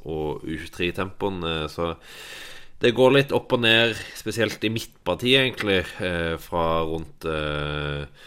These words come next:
femten kilometer til kanskje førti kilometer, så er det en del sånn småbakker, eh, så igjen så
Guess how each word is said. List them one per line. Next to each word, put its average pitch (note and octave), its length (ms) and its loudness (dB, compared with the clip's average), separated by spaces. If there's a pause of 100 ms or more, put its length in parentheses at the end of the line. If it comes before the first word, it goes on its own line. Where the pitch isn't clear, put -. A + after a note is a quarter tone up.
(400)
femten E2+ 500 -6
kilometer E2 540 -4
til E2 240 -4
kanskje D2+ 560 0
førti - 460 -4
kilometer, G#2 400 -4
så F#2+ 120 -4
er E2 120 2
det E2 100 2
en E2 80 -6
del D#2 240 0
sånn D#2+ 160 -4
småbakker, G2 640 0 (160)
eh, D#2+ 460 0
så E2 500 -2 (560)
igjen G#2 340 4
så G2+ 720 2